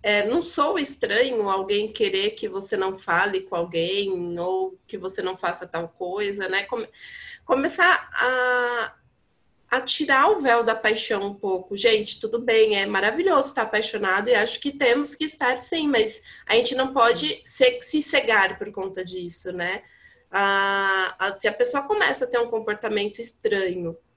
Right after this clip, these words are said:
você tem que olhar, né? Você pode, não tô falando assim que você já tem que terminar, mas, cara, vai olhando. Putz, teve um,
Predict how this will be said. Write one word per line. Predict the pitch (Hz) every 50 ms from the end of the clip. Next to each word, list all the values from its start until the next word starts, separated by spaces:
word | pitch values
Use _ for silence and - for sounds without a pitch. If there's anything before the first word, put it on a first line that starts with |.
| _ _ _ _ _ _ _ _ _ _ _ _ _ _ _ _
você | - - 277
tem | 277 277 294 285 339
que | 370 -
olhar, | 359 339 277 240 214 202 180 175 180
né? | 185 180 180 196 233
Você | 233 - 240
pode, | 240 - 240 240 240 240 247
não | 247 247 247 240 233
tô | 240 - - 240
falando | 247 311 339 370 359
assim | 370 370 349 330
que | 320 -
você | 349
já | 320 320 302
tem | 302 - 277 262 285 294
que | - -
terminar, | - 262 220 226 233 220 214 202 196 190 190
mas, | 208 208 214 214 - - - _ _ _ -
cara, | - 466 494 415 262 220 233 226
vai | 226 240 302
olhando. | 440 539 539 370 269 240 226
Putz, | 226 - 330 311 269 - -
teve | - 302 302 294 349 392
um, | 370 302 233 190 190 -